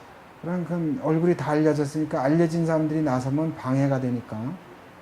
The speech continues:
그 복학생들은 무슨 역할이냐. 그래서 나중에 복학생들 모여서 연락한 게 우리는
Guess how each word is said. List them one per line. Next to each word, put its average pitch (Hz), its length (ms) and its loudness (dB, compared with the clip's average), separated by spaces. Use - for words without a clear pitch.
그 131 60 -14
복학생들은 165 680 -4
무슨 135 260 2
역할이냐. 117 680 -6
그래서 180 160 -4
나중에 165 300 2
복학생들 170 540 -6
모여서 147 340 0
연락한 135 440 -4
게 156 160 -2
우리는 156 440 0